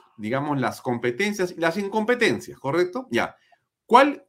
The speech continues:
a tu consideración, debería ser el camino por el que había que transcurrir para poder resolver esta crisis y salir de Pedro Castillo y sus huestes?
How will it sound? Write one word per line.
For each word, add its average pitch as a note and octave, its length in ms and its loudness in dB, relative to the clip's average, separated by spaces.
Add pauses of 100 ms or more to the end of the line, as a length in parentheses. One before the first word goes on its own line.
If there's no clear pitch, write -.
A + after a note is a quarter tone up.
(100)
a D#3 160 0
tu A3+ 320 -4
consideración, D#3+ 960 -2
debería B2 360 4
ser F3+ 360 -2
el A#2 240 2
camino A#2 800 -2 (480)
por C3 180 0
el A#2+ 60 -2
que B2+ 80 0
había E3+ 240 0
que F#3 100 0
transcurrir C3+ 960 0
para A2+ 280 -2
poder D3+ 440 0
resolver B2 640 2
esta C#3 260 -4
crisis C3+ 480 -4
y A#2+ 80 -4
salir C#3 540 -2
de G#2+ 160 -4
Pedro C3+ 260 -2
Castillo A#2 480 -2
y A2 60 -8
sus G#2+ 160 -8
huestes? - 500 -10